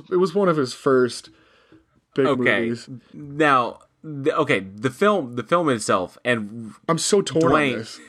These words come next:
Speaker 2: <laughs> and Dwayne Johnson actually made the crack during, uh, some,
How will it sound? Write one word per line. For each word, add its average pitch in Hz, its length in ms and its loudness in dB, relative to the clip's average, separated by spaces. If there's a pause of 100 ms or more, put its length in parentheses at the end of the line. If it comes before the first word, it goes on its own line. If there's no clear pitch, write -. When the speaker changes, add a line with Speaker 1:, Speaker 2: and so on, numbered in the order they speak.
Speaker 2:
<laughs> - 180 -16
and 196 500 0
Dwayne 156 300 0
Johnson 139 320 2
actually 120 300 0
made 110 240 2
the 110 80 -2
crack 101 420 0
during, 101 540 0
uh, 98 240 0
some, 107 440 0